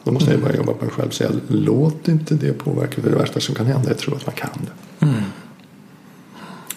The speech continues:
Speaker 1: Så att det, det, det är därför det blir så givande. För processen är, man kan säga, men varför ska man inte få vara glad över att man träffar tavlan? Det är,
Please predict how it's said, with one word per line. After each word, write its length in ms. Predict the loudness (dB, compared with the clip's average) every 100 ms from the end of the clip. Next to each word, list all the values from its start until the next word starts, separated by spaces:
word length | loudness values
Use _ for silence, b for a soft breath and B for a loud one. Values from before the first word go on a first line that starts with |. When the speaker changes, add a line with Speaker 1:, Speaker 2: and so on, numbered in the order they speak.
| B B
Speaker 1:
Så 160 | 0
att 140 | 0 2
det, 200 | 2 2
det, 440 | 4 2 2 0 B B B 0
det 80 |
är 60 | 2
därför 400 | 4 4 4 4
det 80 | 6
blir 160 | 6
så 120 | 4 4
givande. 460 | 4 4 4 2
För 140 | 2 0
processen 680 | 0 0 0 0 2 4
är, 60 | 4
man 140 | 2
kan 120 | 2
säga, 200 | 2 2
men 140 | 4 4
varför 260 | 2 0
ska 160 | -2 2
man 140 | 2
inte 120 | 0 -2
få 140 | -2
vara 160 | 2 2
glad 540 | 2 2 2 0 2
över 200 | 2 0
att 100 | 0
man 120 | -2
träffar 260 | -2 -2 -2
tavlan? 360 | 0 2 4
Det 60 |
är, 80 | 4